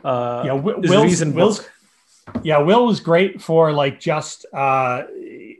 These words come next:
Speaker 2: giving information about, you know, sharing that information about his whole process and numbers and things like that is really helpful. Like, hearing him talk about that stuff on,
Speaker 1: Yeah.
Speaker 2: he had on his YouTube channel and stuff.
Speaker 1: Right, right, right,
Speaker 2: Um,
Speaker 1: yeah.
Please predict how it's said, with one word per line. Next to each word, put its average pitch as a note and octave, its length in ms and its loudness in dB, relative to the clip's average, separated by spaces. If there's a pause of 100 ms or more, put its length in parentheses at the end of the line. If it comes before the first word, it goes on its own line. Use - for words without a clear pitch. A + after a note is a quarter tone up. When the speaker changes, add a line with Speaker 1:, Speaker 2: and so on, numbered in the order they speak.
(140)
Speaker 2:
giving F3 260 -4
information C#3 880 -8
about, C3+ 440 -4 (340)
you C#3+ 80 -4
know, A#2+ 140 -6
sharing C#3 380 -6
that C3 140 -8
information C3+ 560 -6
about A#2+ 220 -8
his A#2 100 -12
whole D3 200 -4
process B2+ 680 -8
and A#2+ 100 -12
numbers C3+ 520 -6
and A#2+ 100 -12
things C3+ 240 -8
like B2 200 -8
that B2+ 280 -6
is A#2 80 -10
really F3 220 2
helpful. C#3 500 -4
Like, A2 220 -8
hearing D#3+ 400 -4
him A#2 400 -12 (260)
talk - 240 -2
about C3+ 240 -6
that A2+ 160 -8
stuff - 320 -10
on, B2 140 -6
Speaker 1:
Yeah. C3+ 100 -4
Speaker 2:
he C3 80 0
had B2 100 -6
on A#2 100 -8
his A2 120 -14
YouTube B2+ 320 -12
channel B2 360 -8
and A#2 100 -12
stuff. - 180 -4
Speaker 1:
Right, C#3 260 -2
right, C3 240 -4
right, - 0 -
Speaker 2:
Um, C3 320 0
Speaker 1:
yeah. B2 180 -16